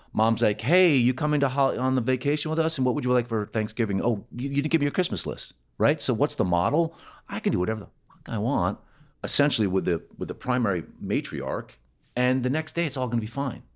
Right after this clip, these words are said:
So men get in relationships and they do stupid things. And suddenly their, their girlfriend or their wife's calling them out. And they're like,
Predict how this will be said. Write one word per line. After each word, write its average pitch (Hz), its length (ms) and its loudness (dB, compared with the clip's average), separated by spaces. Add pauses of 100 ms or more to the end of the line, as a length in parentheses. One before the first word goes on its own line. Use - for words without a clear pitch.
(200)
So 196 140 2
men 92 200 2
get - 120 -4
in - 80 -10
relationships 156 840 0 (420)
and 80 500 0
they 78 80 -2
do 76 160 -6
stupid 80 340 -6
things. 123 320 2
And - 80 -2
suddenly 92 300 2
their, 76 240 0
their 76 220 -8
girlfriend 87 440 0
or 73 160 -8
their 69 380 -10
wife's 90 320 -6
calling 87 300 -2
them 76 120 -2
out. 95 220 0
And 92 80 -4
they're 107 80 0
like, 90 300 0